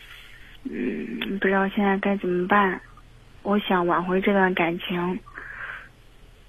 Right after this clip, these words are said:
但是他就是意向很强烈，说啊，以后就是万一我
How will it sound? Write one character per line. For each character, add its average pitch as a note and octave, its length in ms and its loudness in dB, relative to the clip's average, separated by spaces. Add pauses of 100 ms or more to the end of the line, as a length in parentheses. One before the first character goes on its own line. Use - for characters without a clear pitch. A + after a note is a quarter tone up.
(180)
但 G3+ 200 6
是 F#3 460 2
他 G3 240 4
就 F3+ 280 2
是 F3 640 0
意 G3 160 2
向 G3 200 8
很 F3+ 180 2
强 D#3+ 220 -2
烈， F3 240 4
说 F3 240 2
啊， D#3+ 280 -2
以 E3 120 -2
后 F#3 380 0 (520)
就 - 140 0
是 F#3 80 2
万 F#3 260 4
一 F#3 120 4
我 E3+ 260 4